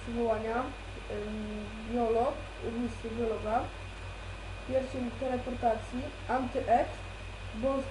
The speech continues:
którego zaraz skorzystam, szybka zmiana kanału,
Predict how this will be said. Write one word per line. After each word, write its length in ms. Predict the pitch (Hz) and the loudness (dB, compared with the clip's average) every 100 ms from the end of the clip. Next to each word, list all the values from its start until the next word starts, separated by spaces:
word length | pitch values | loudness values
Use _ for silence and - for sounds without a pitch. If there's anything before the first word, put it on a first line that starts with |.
| 269 262 240 | -2 0 0
którego 200 | 247 240 | 0 0
zaraz 200 | 247 240 | 2 0
skorzystam, 580 | - 233 214 - 220 240 - - - - - - - - - - - - - - - - - - | 0 -4 -4 -2 2 2 2 -6 -10 -8 -8 -8 -8 -8 -8 -8 -8 -8 -8 -8 -8 -8 -8 -6
szybka 680 | 285 285 - - - 277 240 | -6 -6 -8 -8 -2 0 2
zmiana 240 | 262 247 226 | 2 2 2
kanału, 560 | 247 233 226 240 294 | 0 2 4 4 2